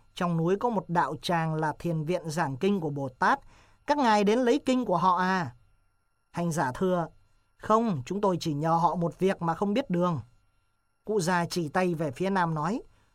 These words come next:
"Con đường ngoằn ngoèo ruột rê kia là đúng đấy." Lừa cho hành giả quay đầu lại nhìn, cụ già biến thành một làn gió mát, lặng lẽ biến mất. Chỉ thấy ven đường có một tờ thiếp viết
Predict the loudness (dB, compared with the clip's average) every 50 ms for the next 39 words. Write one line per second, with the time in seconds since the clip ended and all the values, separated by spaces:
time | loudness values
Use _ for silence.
0 | _ _ 0 0 2 4 4 4 4 4 2 0 0 0 -2 -2 0 -2 -2 0
1 | 0 0 0 0 0 -2 -2 -2 0 0 2 2 2 2 2 2 2 2 2 0
2 | 0 0 0 2 2 2 2 2 0 -2 -6 _ _ _ _ _ _ _ _ _
3 | _ _ _ _ _ _ _ _ _ _ _ _ _ _ _ _ 4 4 4 4
4 | 4 2 0 0 0 0 -2 -2 0 0 0 0 0 -2 -2 0 0 0 0 0
5 | 0 0 -2 -2 -2 -4 -4 -4 -4 -4 -4 -6 -8 -12 -12 -8 -6 -4 -4 -4
6 | -2 -2 -2 0 -2 -2 -4 -8 -12 _ -4 -2 -2 -2 -2 -2 -2 -2 -2 -2
7 | -4 -4 -4 -2 -2 -4 -6 -6 -4 -4 -2 0 0 0 0 -2 -4 _ _ _
8 | -4 -2 0 0 -2 -2 -6 -6 -6 -4 -2 -2 0 0 0 0 0 0 0 0
9 | -2 -2 -6 -12 -20 -20 -20 -20 -20 -20 -10 -4 -2 -2 0 2 2 2 2 2
10 | 2 0 2 4 4 4 4 2 0 0 0 -2 -2 0 0 0 0 0 -2 -2
11 | -2 -2 -2 -4 _ _ _ _ _ 0 2 2 2